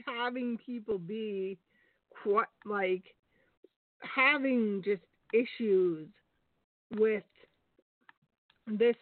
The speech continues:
whole, I could see a lot of people, either they'll strive and strive to just be represented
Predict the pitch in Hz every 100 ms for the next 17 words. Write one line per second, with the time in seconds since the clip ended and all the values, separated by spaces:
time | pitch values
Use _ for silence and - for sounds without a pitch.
0 | _ 233 226 220 214 190 185 175 - -
1 | _ _ _ _ _ _ _ - 294 427
2 | 403 - 330 302 262 220 185 175 190 254
3 | 254 - 285 269 240 208 180 175 160 _
4 | _ _ _ _ _ - 262 262 220 214
5 | 202 196 220 208 - - 214 190 190 208
6 | 233 233 226 - 262 262 208 165 160 165
7 | - 196 170 196 214 _ - - _ _
8 | _ _ _ - 170 _ - 233 254 262
9 | 247 254 233 233 285 277 233 196